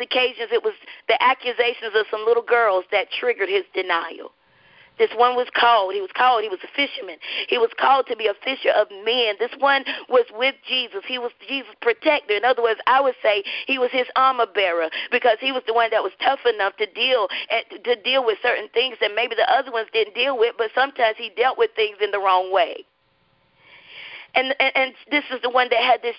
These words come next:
challenge because now he's denying Jesus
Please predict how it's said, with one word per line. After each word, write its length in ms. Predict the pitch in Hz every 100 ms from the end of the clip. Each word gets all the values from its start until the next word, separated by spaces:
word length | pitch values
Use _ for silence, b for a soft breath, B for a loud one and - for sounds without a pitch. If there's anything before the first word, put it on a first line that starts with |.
| -
challenge 460 | 294 320 285 247 -
because 280 | 240 247 220
now 460 | 208 285 269 233 - b b b b b _
he's 300 | - 294 269
denying 600 | 247 233 226 262 311 240 220
Jesus 360 | 269 302 233 220